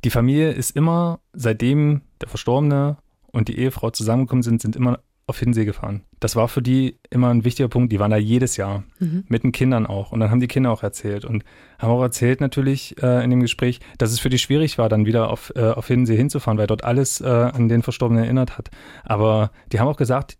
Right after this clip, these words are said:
Speaker 1: die werden dort weiter hinfahren, weil das für die ein wichtiger Punkt ist, für, für der Fa-, für deren Familie. Das heißt, ähm, für die ist dann die, demnächst die Tradition, dass sie dorthin fahren auf Hiddensee und dort dem Verstorbenen gedenken, weil das für die so ein wichtiger Punkt ist.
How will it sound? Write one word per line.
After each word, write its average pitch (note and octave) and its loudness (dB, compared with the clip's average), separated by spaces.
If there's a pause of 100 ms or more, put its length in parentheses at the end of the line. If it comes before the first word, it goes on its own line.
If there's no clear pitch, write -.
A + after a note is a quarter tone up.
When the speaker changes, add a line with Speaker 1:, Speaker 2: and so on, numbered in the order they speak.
Speaker 1:
die A2 0
werden A#2+ 2
dort E3+ 0
weiter A#2 0
hinfahren, E3 2
weil A2 0
das A2 -2
für A#2 -2
die B2 0
ein A2+ 2
wichtiger D#3+ -2
Punkt E3 -2
ist, - -6 (120)
für, B2 -2
für B2 -2
der B2 2
Fa-, C3+ -2
für - -6
deren B2 2
Familie. B2+ 2
Das G#2 -4
heißt, A#2 -2 (360)
ähm, A2+ 4
für - -2
die C#3 0
ist - -4
dann F3 2
die, C3 0
demnächst A#2+ 2
die A#2+ -4
Tradition, A#2 -2 (260)
dass - -4
sie A2+ 0
dorthin D#3 0
fahren A#2 0
auf A2+ -4
Hiddensee B2+ 0 (240)
und A2+ 0
dort C3+ 0
dem D3+ 2
Verstorbenen C3+ -2
gedenken, G#2+ -4 (320)
weil A#2 2
das A#2 -2
für - -2
die B2 0
so B2 2
ein B2 2
wichtiger C3 -2
Punkt C#3 0
ist. - -18